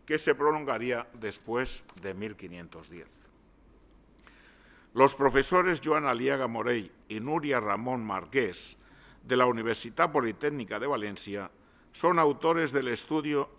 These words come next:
Algunas pinturas góticas del monasterio de Santa Clara de Gandía, tratándose de ocho piezas que estuvieron destinadas a la devoción privada de las religiosas,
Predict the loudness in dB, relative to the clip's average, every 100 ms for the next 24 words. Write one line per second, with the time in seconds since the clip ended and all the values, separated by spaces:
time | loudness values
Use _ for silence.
0 | 4 4 4 0 -2 -2 -4 -8 -6 0
1 | 0 0 -4 -4 -4 -4 -2 -2 -2 -4
2 | -6 -2 -2 0 -2 -2 -6 -6 -10 -6
3 | -4 -4 -4 -4 -4 -6 -8 -8 -12 -20
4 | _ -20 -20 -20 _ 0 0 2 2 2
5 | 2 2 4 0 -2 -2 -2 0 0 0
6 | -4 -4 -4 -4 -6 0 0 0 -4 -6
7 | -6 -4 -2 -2 -6 -8 -14 -20 -20 -12
8 | 2 2 4 2 0 0 0 0 -2 -4
9 | -2 0 0 0 0 2 0 -4 -6 -4
10 | -4 -6 -14 -16